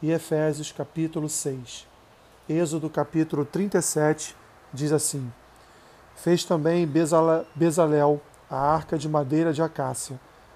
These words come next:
De dois côvados e meio era o seu comprimento, de um côvado e meio a largura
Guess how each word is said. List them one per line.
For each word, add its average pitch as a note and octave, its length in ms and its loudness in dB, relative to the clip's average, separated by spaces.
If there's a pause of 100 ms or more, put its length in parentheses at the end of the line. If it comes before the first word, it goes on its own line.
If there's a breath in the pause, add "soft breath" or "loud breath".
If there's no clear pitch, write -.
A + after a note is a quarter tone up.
(180 soft breath)
De C#3+ 120 -8
dois D3 260 2
côvados D3 480 -2
e D#3 60 0
meio D3+ 320 2
era C#3+ 120 2
o C#3+ 40 -6
seu D3 180 -2
comprimento, D3+ 720 -4 (500 soft breath)
de C#3+ 140 -4
um F3+ 80 0
côvado E3 400 2
e D#3+ 60 2
meio D3+ 200 2
a C#3 60 6
largura D3 560 2